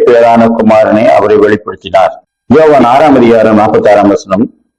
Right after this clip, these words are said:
"தேவனிடத்திலிருந்து வந்தவரை தவிர வேறொருவரும் பிதாவை கண்டதில்லை, இவரே பிதாவை கண்டவர்." யோவான் மூணு பதிமூணு, "பரலோகத்திலிருந்து இறங்கினவரும் பரலோகத்தில் இருக்கிறவருமான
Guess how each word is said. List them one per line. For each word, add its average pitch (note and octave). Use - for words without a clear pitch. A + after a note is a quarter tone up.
"தேவனிடத்திலிருந்து C#3
வந்தவரை A#2
தவிர G2+
வேறொருவரும் C#3+
பிதாவை A#2
கண்டதில்லை, G2+
இவரே B2
பிதாவை A2
கண்டவர்." G2
யோவான் B2
மூணு C3+
பதிமூணு, G#2+
"பரலோகத்திலிருந்து D3+
இறங்கினவரும் G2+
பரலோகத்தில் B2
இருக்கிறவருமான G#2+